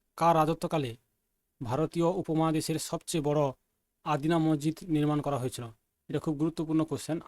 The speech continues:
আদিনা মসজিদ কে নির্মাণ করেছিলেন বা কার রাজত্বকালে এটি নির্মাণ হয়েছিল? সঠিক উত্তর হবে সিকান্দার শাহ। কোন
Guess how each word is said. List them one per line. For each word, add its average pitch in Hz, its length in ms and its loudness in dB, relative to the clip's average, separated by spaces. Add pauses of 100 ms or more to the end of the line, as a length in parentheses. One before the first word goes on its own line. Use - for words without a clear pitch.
আদিনা 160 260 2 (100)
মসজিদ 117 320 -4 (1000)
কে 160 160 4
নির্মাণ 156 400 6
করেছিলেন 120 360 -4 (160)
বা 165 160 -2
কার 151 180 4
রাজত্বকালে 143 460 -2
এটি 190 100 -2 (100)
নির্মাণ 147 220 4 (100)
হয়েছিল? 117 300 -6 (2000)
সঠিক 151 320 0
উত্তর 156 200 -2
হবে 143 140 0 (1700)
সিকান্দার 175 500 4 (100)
শাহ। 127 160 0 (4000)
কোন 175 200 6